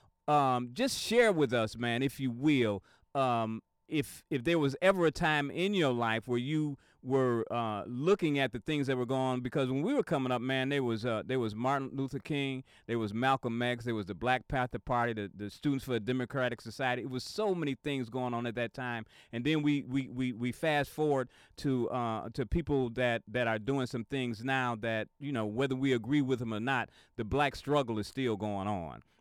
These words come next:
You know what I mean? And I'm looking at it from, and I know I'm talking a lot, but I'm gonna get to the point. I'm looking at it from a perspective of,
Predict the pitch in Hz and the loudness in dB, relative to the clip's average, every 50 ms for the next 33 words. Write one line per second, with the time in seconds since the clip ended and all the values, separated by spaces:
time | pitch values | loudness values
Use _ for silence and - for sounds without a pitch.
0 | _ 139 131 131 127 120 117 110 107 107 110 110 107 107 110 - 113 113 120 147 | _ -2 0 2 2 2 2 0 -2 -2 -4 -4 -4 -6 -6 -6 -2 0 0 2
1 | 180 190 175 160 147 - 135 123 120 120 117 113 - - 127 117 113 104 107 120 | 2 2 2 2 2 0 0 0 0 0 0 -2 -4 -4 -6 -4 -4 -4 -2 -2
2 | 131 139 151 156 139 127 - - 143 120 113 110 110 117 113 107 98 113 120 127 | -2 0 0 0 -2 -2 0 0 0 0 0 -2 -2 -2 -2 -2 -2 -4 -4 -4
3 | 127 113 131 - - - 160 - - 165 135 113 - - - - - 139 170 202 | -4 -4 -4 -4 -4 -4 -2 0 2 2 2 0 -2 -6 -14 -6 -2 0 2 4
4 | 202 185 156 151 147 135 127 - - 139 131 117 - 127 120 - - - 147 131 | 4 4 4 4 4 2 2 0 -2 -4 -4 -4 -4 -6 -6 -4 -2 -2 -2 0
5 | - 135 120 104 78 120 127 120 120 117 | 0 -2 -2 0 0 0 2 2 2 0